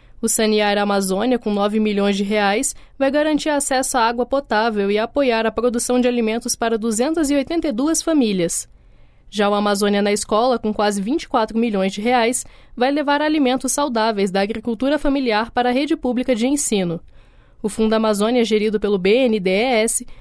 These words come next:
o Banco Nacional de Desenvolvimento Econômico e Social, e coordenado pelo Ministério do Meio Ambiente e Mudança do Clima.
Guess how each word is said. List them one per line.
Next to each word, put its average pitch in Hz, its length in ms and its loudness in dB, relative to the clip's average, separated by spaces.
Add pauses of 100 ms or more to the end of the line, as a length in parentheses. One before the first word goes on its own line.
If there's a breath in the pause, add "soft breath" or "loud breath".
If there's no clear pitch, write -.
o 214 80 -4
Banco 269 300 0
Nacional 254 400 2
de 208 100 -4
Desenvolvimento 208 640 0
Econômico 208 540 -2
e - 20 -4
Social, 247 560 0 (240 soft breath)
e 285 80 -2
coordenado 285 720 2
pelo 262 180 2
Ministério 277 500 2
do 226 120 0
Meio 262 180 2
Ambiente 262 440 2
e - 20 2
Mudança 220 400 0
do 247 100 -4
Clima. 180 420 -2